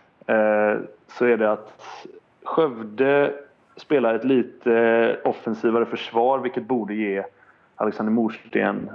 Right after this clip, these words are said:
lite utrymme. Eh, plus att han, de, i alla fall de senaste omgångarna tillbaka, har han varit straffskytt.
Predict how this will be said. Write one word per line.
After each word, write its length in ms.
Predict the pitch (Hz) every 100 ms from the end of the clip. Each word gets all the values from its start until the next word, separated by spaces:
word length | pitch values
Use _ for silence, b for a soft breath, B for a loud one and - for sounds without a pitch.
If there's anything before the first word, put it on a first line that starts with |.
| -
lite 280 | 110 104 117
utrymme. 520 | 107 107 101 101 117 B B B B B B B _ _
Eh, 200 | 113 101
plus 380 | 101 - 113 -
att 100 | 135
han, 400 | 151 139 110 110 - - _
de, 360 | 135 131 131 139
i 40 |
alla 120 | 123
fall 360 | 143 139 117 110 - - _ _ _
de 180 | - 120
senaste 360 | 135 110 110
omgångarna 340 | 170 123 120 113
tillbaka, 400 | 113 110 - 107
har 60 |
han 120 | 113 110
varit 240 | 110 110 -
straffskytt. 840 | - 131 - - 170 170 - -